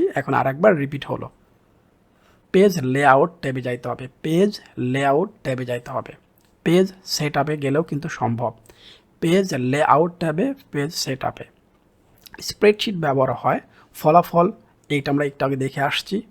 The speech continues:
ফলাফল, পরীক্ষার ফলাফল বিশ্লেষণে স্প্রেডশিট ব্যবহার করা হয়, পরীক্ষার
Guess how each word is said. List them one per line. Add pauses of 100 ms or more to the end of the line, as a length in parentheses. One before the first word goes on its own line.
(140)
ফলাফল, (460)
পরীক্ষার
ফলাফল (100)
বিশ্লেষণে (600)
স্প্রেডশিট
ব্যবহার
করা
হয়, (560)
পরীক্ষার